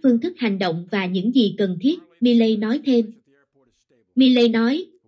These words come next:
"Cuối cùng, bất kỳ sự tái nhập nào của lực lượng Mỹ vào Ukraine sẽ cần đến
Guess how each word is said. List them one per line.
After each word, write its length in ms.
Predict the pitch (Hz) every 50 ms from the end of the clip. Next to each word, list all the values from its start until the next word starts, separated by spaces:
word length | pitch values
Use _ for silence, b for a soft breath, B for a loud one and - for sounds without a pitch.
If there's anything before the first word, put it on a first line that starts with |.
| _ _
"Cuối 180 | - 277 339 370 -
cùng, 260 | 254 214 196 185 170 - - _ _ _ _ -
bất 140 | 359 392 - -
kỳ 160 | 254 220 196
sự 240 | - - 202 180 180
tái 240 | 180 226 226 269
nhập 240 | 349 320 262 226 -
nào 240 | 214 208 196 185 180
của 180 | 180 185 196 233
lực 220 | 285 247 - -
lượng 240 | 208 202 180 185 190
Mỹ 240 | 202 180 165 233 269
vào 160 | - 226 202 185 170 233 233 233
Ukraine 380 | 226 - 220 214 220 220 214 202 -
sẽ 120 | 220 175 214
cần 280 | 214 - 214 190 185
đến 200 | 185 196 220 277